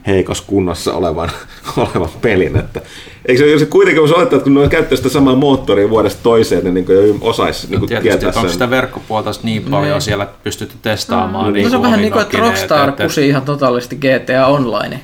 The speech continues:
Speaker 2: Niin.
Speaker 3: Niillä ei ollut kokemusta
Speaker 2: Niin.
Speaker 3: nettipelistä, et se
Speaker 2: Sepä. Tietysti luulisin, että tässä olisi nyt jotain olisi saanut niinku kokemusta,
Speaker 1: Mm.
Speaker 2: mutta onko siellä sitten eri, eri porukkaa kuin paljon?
Speaker 3: Niin.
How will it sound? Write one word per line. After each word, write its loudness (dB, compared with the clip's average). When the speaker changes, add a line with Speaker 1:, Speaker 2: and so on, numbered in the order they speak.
Speaker 2:
Niin. 0
Speaker 3:
Niillä 2
ei 2
ollut -2
kokemusta -8
Speaker 2:
Niin. -6
Speaker 3:
nettipelistä, -8
et -18
se -14
Speaker 2:
Sepä. -14
Tietysti -6
luulisin, 0
että -2
tässä 0
olisi -4
nyt -8
jotain 0
olisi -8
saanut -10
niinku -8
kokemusta, -6
Speaker 1:
Mm. -12
Speaker 2:
mutta -14
onko -10
siellä -12
sitten -12
eri, -8
eri -8
porukkaa -10
kuin -10
paljon? -12
Speaker 3:
Niin. -2